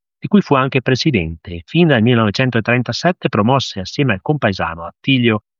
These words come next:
Renon la costruzione della strada che da Forcella Franca e Porta Renon e alle altre frazioni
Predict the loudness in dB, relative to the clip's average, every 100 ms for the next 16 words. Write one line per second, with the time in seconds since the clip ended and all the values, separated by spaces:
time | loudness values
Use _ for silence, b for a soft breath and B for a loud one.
0 | _ -4 0 2 2 2 0 0 -2 0
1 | -4 0 0 2 0 0 0 0 0 -4
2 | -8 -6 -4 -2 0 -2 -2 -2 -2 -2
3 | 0 0 0 2 0 0 0 -2 -4 -8
4 | -8 -10 -10 -12 -14